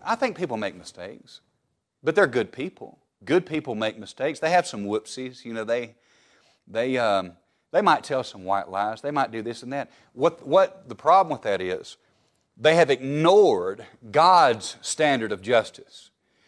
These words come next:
and they have replaced it with their own. I know this is not very deep, this is not profound, but here's the thing. You're always going to be successful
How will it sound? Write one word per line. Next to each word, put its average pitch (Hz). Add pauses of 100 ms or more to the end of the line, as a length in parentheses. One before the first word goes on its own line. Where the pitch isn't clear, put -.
(120)
and 135
they 147
have 135
replaced 165
it 143
with 135
their 113
own. 117 (640)
I 147
know 160
this 180
is 156
not 175
very 175
deep, 170
this 135
is 139
not 151
profound, 170 (880)
but 131
here's 151
the 135
thing. 127 (480)
You're 170
always 196
going 165
to 160
be 165
successful -